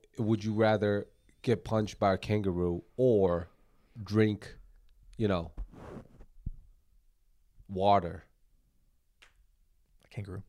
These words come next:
Speaker 1: Yes.
Speaker 2: That was easy. What's yours?
Speaker 1: Would you rather give everyone a gift that reminds them of, like, a time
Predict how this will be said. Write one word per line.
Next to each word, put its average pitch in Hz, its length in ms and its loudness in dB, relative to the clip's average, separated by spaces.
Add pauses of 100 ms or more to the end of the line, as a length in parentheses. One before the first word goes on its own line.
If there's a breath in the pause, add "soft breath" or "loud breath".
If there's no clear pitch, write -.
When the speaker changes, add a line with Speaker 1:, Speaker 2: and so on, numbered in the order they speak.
(880)
Speaker 1:
Yes. - 560 -20
Speaker 2:
That 101 60 -14
was 92 120 -14
easy. 90 180 -14 (680)
What's 113 160 -6
yours? - 220 -2 (1200 loud breath)
Speaker 1:
Would 120 240 2
you 196 80 4
rather 196 460 12
give 156 300 6
everyone 143 500 6
a 110 60 4
gift 107 400 2
that 117 140 8
reminds 107 500 6
them 117 180 4
of, 95 100 4 (800)
like, 101 260 4
a 104 80 4
time 104 600 2